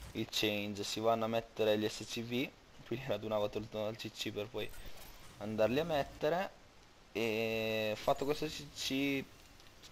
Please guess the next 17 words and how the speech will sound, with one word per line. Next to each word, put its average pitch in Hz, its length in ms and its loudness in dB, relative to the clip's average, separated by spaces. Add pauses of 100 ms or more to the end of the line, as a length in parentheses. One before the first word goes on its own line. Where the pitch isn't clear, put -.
messa 127 240 -2
giù 127 100 -4
terza 139 300 4
base, 123 460 12 (360)
mette 120 220 -4
giù 120 140 -2
un'altra 117 280 6
fabbrica, 117 540 6
un 107 80 2
altro 113 180 0
starport, - 720 6 (560)
e 120 340 4
a, 107 420 12
a - 100 2
quel 165 180 0
punto 120 640 6
avete, 107 580 4